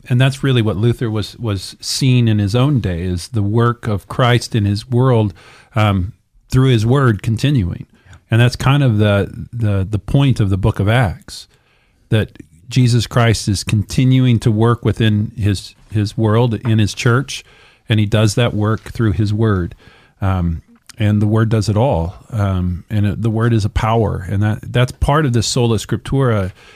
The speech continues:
Speaker 1: is to recognize the authority of the word of God,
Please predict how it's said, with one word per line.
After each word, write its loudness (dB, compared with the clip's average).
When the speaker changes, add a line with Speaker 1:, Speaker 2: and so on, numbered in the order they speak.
Speaker 1:
is -2
to -2
recognize -2
the -4
authority 0
of -2
the -4
word -2
of -6
God, -4